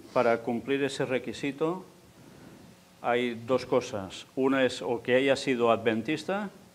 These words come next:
o que haya aceptado el mensaje sin ser adventista, pero con una, una adición sumamente importante que sirve tanto para uno como para otro grupo. Y es que tendrán pesar por los pecados del pueblo adventista,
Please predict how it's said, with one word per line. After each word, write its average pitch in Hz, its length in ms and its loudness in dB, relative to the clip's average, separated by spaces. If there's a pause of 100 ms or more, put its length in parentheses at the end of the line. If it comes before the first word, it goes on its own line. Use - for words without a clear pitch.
(240)
o 107 220 -2
que 113 100 -2
haya 110 200 2
aceptado 120 680 2
el 117 140 2
mensaje 127 680 0 (160)
sin 95 280 -8
ser 120 180 2
adventista, 123 760 0
pero 202 380 0 (280)
con 156 240 4
una, 170 420 6 (140)
una 160 240 2
adición 135 720 2
sumamente 127 460 0
importante 123 580 2
que 139 100 0
sirve 165 280 0
tanto 151 340 2
para 143 180 6
uno 180 140 0
como 170 220 0
para 131 200 6
otro 123 280 2
grupo. 95 420 -4 (800)
Y 117 160 0
es 127 160 0
que 120 420 0 (180)
tendrán 120 460 0
pesar 139 500 0
por 123 140 -4
los 113 200 -2
pecados 120 500 -2
del 101 140 -4
pueblo 110 320 -4
adventista, 92 580 -10